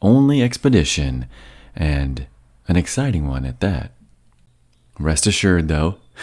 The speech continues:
the next episode is already recorded and will be released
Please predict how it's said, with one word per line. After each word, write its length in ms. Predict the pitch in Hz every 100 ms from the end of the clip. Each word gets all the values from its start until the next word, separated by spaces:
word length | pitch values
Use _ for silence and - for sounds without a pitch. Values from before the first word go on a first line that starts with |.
| - -
the 80 | 98
next 220 | 95 -
episode 260 | 80 92
is 80 | 82
already 320 | 71 78 82
recorded 560 | 82 80 - 104 117 73 -
and 100 | 92
will 120 | 85
be 120 | 78 78
released 540 | 73 78 139 147 -